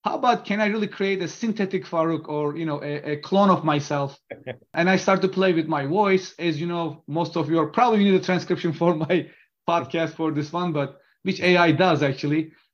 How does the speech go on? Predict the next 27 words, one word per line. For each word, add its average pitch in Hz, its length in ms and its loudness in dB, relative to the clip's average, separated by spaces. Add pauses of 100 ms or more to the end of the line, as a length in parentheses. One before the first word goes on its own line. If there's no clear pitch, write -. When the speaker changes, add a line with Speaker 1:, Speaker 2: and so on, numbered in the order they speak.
(180)
Speaker 1:
And 165 160 0
I'm 196 160 2
gonna 214 180 2
sh-, 202 140 -4
just - 360 -4
share 202 300 -2
with 165 140 -4
the, 180 140 2 (120)
uh, 151 380 -4 (240)
the 156 260 0
audience 165 500 4
that 147 280 0
a, 147 260 -6
a 151 60 0
very 185 240 4
quick, 185 400 2
uh, 147 200 0 (200)
uh, 143 180 -2
less 156 240 0
than 156 240 -2
two, 180 160 -2
three 165 160 4
sentences, 147 840 -2 (260)
and 151 120 2
then 165 140 6
I 156 180 4
explain. 127 580 -6